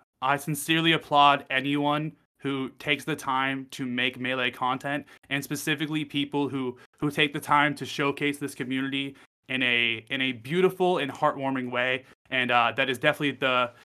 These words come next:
the main reason why I wanted to come on, because, uh, yeah, just listening to a couple of your episodes, I'm like, "Oh my God, this is great." Uh, I, I really appreciate what you do. And, uh,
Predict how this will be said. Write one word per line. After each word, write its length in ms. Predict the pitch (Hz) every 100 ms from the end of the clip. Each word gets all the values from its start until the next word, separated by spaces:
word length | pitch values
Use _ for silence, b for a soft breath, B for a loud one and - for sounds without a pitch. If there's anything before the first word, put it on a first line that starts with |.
| _ -
the 100 | 143
main 240 | 143 147
reason 280 | 143 135 135
why 120 | 135
I 40 | 127
wanted 200 | 127 123
to 40 |
come 200 | - 135
on, 180 | 127 139
because, 280 | 131 135 127
uh, 280 | 127 123 120 b _ _ -
yeah, 200 | 185 147
just 180 | 143 139
listening 240 | 165 165
to 80 | 151
a 40 | 147
couple 300 | 156 156 151
of 80 | 139
your 100 | 143
episodes, 340 | - 151 147
I'm 80 | 139
like, 140 | 131 143
"Oh 140 | 127
my 100 | 101
God, 220 | 120 110
this 140 | 120 120
is 100 | 113
great." 340 | 123 113 104 b b -
Uh, 240 | 123 117 -
I, 180 | 127 -
I 200 | 131 120
really 260 | 135 170 175
appreciate 420 | - 165 - 151
what 140 | 135
you 120 | 135 120
do. 360 | 135 147 147 B B -
And, 240 | 123 123
uh, 360 | 127 123 123